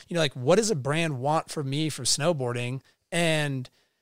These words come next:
you know, it was, it, he just taught me a lot about that. And he's a really good dude. But so <laughs> him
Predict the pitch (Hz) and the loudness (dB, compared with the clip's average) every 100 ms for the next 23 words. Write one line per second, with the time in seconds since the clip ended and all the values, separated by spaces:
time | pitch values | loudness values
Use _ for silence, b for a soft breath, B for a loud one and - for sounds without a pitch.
0 | _ _ _ _ _ _ - 185 175 156 | _ _ _ _ _ _ -4 2 4 4
1 | 180 185 170 202 196 190 208 226 - 185 | 4 2 2 4 4 6 4 4 6 6
2 | 165 160 139 127 117 107 104 123 123 135 | 6 2 2 2 0 -2 -2 -4 -4 -4
3 | 139 131 139 143 170 151 139 131 123 117 | -4 -4 -2 0 0 0 0 -2 -2 -4
4 | 104 123 143 190 143 - 202 | -4 -2 0 2 0 2 2